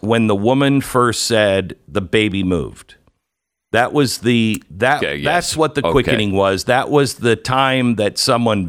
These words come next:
Speaker 1: back historically could, I mean, I know, you know, in caveman days, all the churches agreed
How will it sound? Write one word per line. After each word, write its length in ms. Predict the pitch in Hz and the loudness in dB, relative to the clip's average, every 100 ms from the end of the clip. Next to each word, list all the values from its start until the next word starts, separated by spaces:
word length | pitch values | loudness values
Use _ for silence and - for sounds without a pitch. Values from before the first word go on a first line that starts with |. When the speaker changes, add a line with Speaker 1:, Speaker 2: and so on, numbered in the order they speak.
| 76 - | -8 -4
Speaker 1:
back 380 | 120 107 - - _ | 0 0 -4 -16 _
historically 1300 | - 143 131 - - 175 165 143 123 - 65 64 113 - _ _ - - _ | -2 0 0 -2 0 2 4 2 -2 -8 -8 -6 -8 -12 _ _ -20 -20 _
could, 520 | 131 123 117 110 107 - | 2 4 4 2 -2 -4
I 80 | |
mean, 280 | 156 160 147 - | 0 0 -2 -2
I 140 | 143 | -2
know, 580 | 165 180 156 131 120 - _ _ - | 0 2 2 2 0 -4 _ _ 0
you 100 | 131 | 2
know, 180 | 113 | 2
in 120 | 104 98 | 2 0
caveman 720 | - 147 139 87 104 92 87 | 0 0 0 0 0 0 0
days, 540 | 82 80 80 76 - - _ - | 0 0 -2 -4 -8 -12 _ -2
all 300 | 135 147 139 | 2 2 0
the 120 | 117 | -4
churches 440 | - 110 95 92 | -4 -4 -4 -4
agreed 440 | 90 80 98 87 | -4 -2 0 0